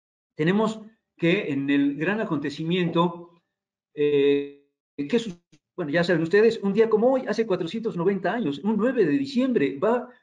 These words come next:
eh, uno de estos, eh, nativos ya converso a la doctrina, a Tla-, a Tlatelolco. Eh, pasa, para atravesar el lago, tiene que utilizar una calzada, que es la calzada del Tepeyac, la mostrábamos en un principio.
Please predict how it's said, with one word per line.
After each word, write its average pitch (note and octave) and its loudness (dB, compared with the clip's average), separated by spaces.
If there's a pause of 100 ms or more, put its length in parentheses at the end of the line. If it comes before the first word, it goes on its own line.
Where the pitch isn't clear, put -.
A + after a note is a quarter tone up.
eh, E3+ -2
uno G#3+ 2
de G3+ 4
estos, - -4
eh, D3+ -4
nativos F3 -2
ya F#3+ 2
converso F#3 0 (460)
a D#3 0
la D3+ 4
doctrina, A3 2
a C3 -4
Tla-, C#3+ -2
a C#3+ -10
Tlatelolco. C#3+ -2 (580)
Eh, C#3+ 2
pasa, A3+ 0 (360)
para E3 2
atravesar E3+ 0
el F#3+ 2
lago, E3+ 0 (460)
tiene E3+ 0
que E3 2 (440)
utilizar D3+ -2
una D#3 -2
calzada, A#2+ -6
que E3+ -4
es D3+ 0
la C#3 -2
calzada C3+ 0
del C3 -6
Tepeyac, A2+ -8
la B2 -6
mostrábamos B2+ -2
en B2+ -4
un B2 -6
principio. - -10